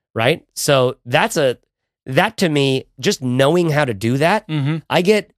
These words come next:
Speaker 1: requests to be on podcasts all the time. I had to tell a guy today, and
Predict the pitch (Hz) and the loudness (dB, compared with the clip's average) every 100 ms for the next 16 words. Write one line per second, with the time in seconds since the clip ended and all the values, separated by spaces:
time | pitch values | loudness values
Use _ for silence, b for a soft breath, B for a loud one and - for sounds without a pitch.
0 | - 147 180 202 - 156 143 120 143 160 | -4 0 0 0 -2 -2 0 0 -2 0
1 | 165 127 - 156 160 165 147 120 143 147 | -2 -2 0 0 0 -2 -2 -2 -4 -2
2 | 151 143 131 120 165 120 127 | -2 0 -2 0 0 0 -2